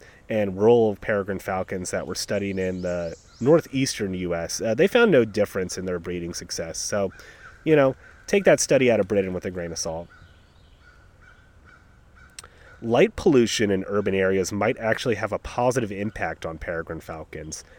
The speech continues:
by allowing them to hunt at night. Peregrine falcons in urban areas have been observed doing additional feedings of nestlings at night. Even after a full day of hunting and feeding,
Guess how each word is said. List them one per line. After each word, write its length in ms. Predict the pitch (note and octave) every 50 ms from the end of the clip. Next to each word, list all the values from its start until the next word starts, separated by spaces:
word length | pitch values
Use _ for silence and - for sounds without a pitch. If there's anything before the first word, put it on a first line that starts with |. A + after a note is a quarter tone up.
| - - _
by 240 | - A2 A2 A2 A2+
allowing 380 | A2 A2 A#2 A#2 C3 D3+ D3+
them 140 | C#3 C3 C3+
to 100 | C3+ -
hunt 260 | - - - G#2+ G#2
at 120 | G2 D#2 C2
night. 420 | D#2+ E2 - D2 - - - - - _ _ _ _ _ _ - - - - _ -
Peregrine 300 | - C#3+ D#3 E3 F#3+ F3
falcons 340 | - E3 D3+ D3 - D#3 B2
in 140 | B2+ G#2+ -
urban 300 | - G#2+ G#2+ A#2+ B2+ C3
areas 340 | B2+ B2+ B2+ B2+ C3+ C3 A#2
have 140 | - A2+ G#2
been 100 | A2 A2
observed 380 | G#2+ G2 G2 A2 G#2 G#2 G2+ G2+
doing 240 | G#2+ G2+ G2+ G2
additional 500 | F2+ F2 F2 - A#2 A#2+ - - C#3+ A#2+
feedings 480 | G#2+ - - A#2 A2 A2 A2 G2+ F#2 -
of 140 | F2+ E2+ F#2
nestlings 400 | F2+ E2+ - - G2+ F2+ E2+ -
at 140 | F#2+ C#2 D2+
night. 300 | F2+ F2+ E2+ E2 E2 - - - - _ _ _ -
Even 180 | F#3 G3+ A#3
after 240 | A#3 A3+ A3 - G3
a 60 | D3+
full 300 | - - - C#3 C3 C#3+
day 200 | C#3 C#3 C3 B2
of 100 | B2 A#2+
hunting 340 | - - A2+ A#2+ B2 B2 B2+
and 100 | C3+ C#3
feeding, 460 | - - C#3 C3+ C#3 C#3+ D3 C#3+ D3+